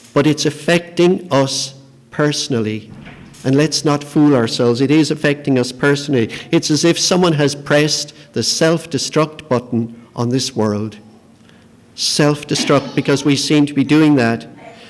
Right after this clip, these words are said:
And the modern world, it looks to leaders then, and, and that's what,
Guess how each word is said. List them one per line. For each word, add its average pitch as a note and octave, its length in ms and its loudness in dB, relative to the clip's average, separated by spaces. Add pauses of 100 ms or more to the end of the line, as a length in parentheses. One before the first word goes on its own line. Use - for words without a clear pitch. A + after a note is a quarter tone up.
(680)
And F3+ 160 4
the F3 40 6
modern F3+ 460 6
world, D3 480 4 (140)
it D#3 160 2
looks E3 340 2
to D#3 160 2
leaders D3+ 600 4
then, A#2+ 180 2
and, B2 160 2
and C#3+ 160 2
that's F3 220 0
what, - 260 -2